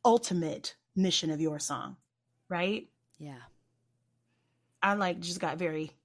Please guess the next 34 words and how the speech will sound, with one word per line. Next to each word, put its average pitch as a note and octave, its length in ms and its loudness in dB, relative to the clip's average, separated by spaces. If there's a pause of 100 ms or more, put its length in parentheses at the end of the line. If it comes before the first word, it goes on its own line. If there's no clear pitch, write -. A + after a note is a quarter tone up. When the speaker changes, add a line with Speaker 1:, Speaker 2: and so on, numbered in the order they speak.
(340)
Speaker 1:
like, E3 260 -10
wordy, E3 360 -2
but F3 280 -4 (140)
<laughs> - 540 -4
Speaker 2:
No, G#3 400 8
Speaker 1:
Yeah. - 80 -6
Speaker 2:
no. D#3 340 0 (380)
That, F3 200 -4 (180)
that F3+ 160 -4
is D#3+ 300 -4 (300)
the, E3+ 140 -6 (600)
that's G3 240 -4
literally F3 300 -4
the D#3+ 120 -2
best D#3 300 -4
story D#3 600 -6 (580)
that D#3+ 200 -4
you E3+ 120 -10
could E3 160 -6
have, D3 240 -6 (200)
like, F3+ 300 -10
given D#3 260 -6
as D3+ 160 -6
an D#3 100 -2
example D3 380 -6
of D3 120 -8
what D#3 340 2 (280)
Your E3+ 180 2
Song D3+ 300 0
is C#3+ 120 -6
capable C#3+ 500 -6
of. - 280 -6
Speaker 1:
Yeah. D#3+ 220 -6 (320)
Speaker 2:
And, G3 380 -2